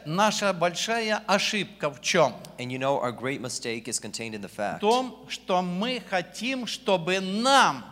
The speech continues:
Speaker 1: было хорошо.
Speaker 2: that we
Speaker 1: Мне
Speaker 2: want,
Speaker 1: лично.
Speaker 2: that we want it to be well for us, for me personally.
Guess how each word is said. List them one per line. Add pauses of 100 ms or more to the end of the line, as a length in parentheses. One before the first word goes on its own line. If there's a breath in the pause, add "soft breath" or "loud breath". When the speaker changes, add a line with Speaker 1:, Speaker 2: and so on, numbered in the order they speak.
(220)
Speaker 1:
было
хорошо. (100)
Speaker 2:
that
we
Speaker 1:
Мне
Speaker 2:
want,
Speaker 1:
лично.
Speaker 2:
that
we
want
it
to
be
well
for
us,
for
me
personally.